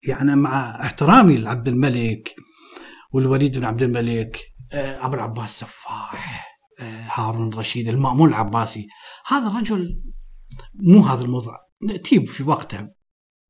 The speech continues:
بعد حلقتين أو كذا. المتوكل العباسي كان شديد الوطأة على المسيحيين واليهود بشكل جدًا كبير. هذا لعنة على الخلفاء العباسيين. على العكس من عندهم. أمر لك بهدم جميع الكنائس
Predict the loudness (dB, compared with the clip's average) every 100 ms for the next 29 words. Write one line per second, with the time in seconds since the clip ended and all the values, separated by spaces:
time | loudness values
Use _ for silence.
0 | _ -12 -10 -8 -8 -10 -8 -8 -8 -12
1 | -18 -20 -20 _ _ _ _ _ _ -16
2 | -16 _ _ _ -20 _ -2 4 4 2
3 | -2 -4 -4 -4 -6 -6 -8 -2 2 2
4 | 2 2 4 6 4 2 -4 -6 -6 -6
5 | -8 -8 -10 -10 -4 -2 -2 -6 -10 -10
6 | -10 -4 -4 -2 -4 -4 -4 -4 -6 -12
7 | -12 -14 -18 _ -4 -2 2 2 4 2
8 | 0 -4 -4 -6 -6 -6 -8 -8 -10 -10
9 | -12 -16 -20 _ _ _ _ _ _ _
10 | _ _ _ _ -10 -8 -8 -8 -8 -8
11 | -10 -14 -18 _ -20 -20 -20 -20 -18 2
12 | 8 8 6 0 -6 -4 -6 -2 -2 0
13 | -2 -2 -2 -2 -4 -6 -6 -4 -4 -6
14 | -8